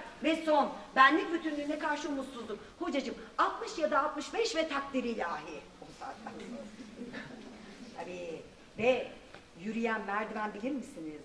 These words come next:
Işık karşıdan görünüyor ve aksakallı dedi ki, "Adam debeleniyor."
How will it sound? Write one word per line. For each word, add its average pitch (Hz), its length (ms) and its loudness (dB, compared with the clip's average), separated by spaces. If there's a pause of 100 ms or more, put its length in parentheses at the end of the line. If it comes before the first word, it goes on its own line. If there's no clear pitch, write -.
(120)
Işık 202 240 -10
karşıdan 185 480 -10 (120)
görünüyor 185 360 -4
ve - 80 -4
aksakallı 160 640 -8
dedi 175 240 -10
ki, 196 100 -8 (1500)
"Adam 175 380 -6
debeleniyor." 190 560 -10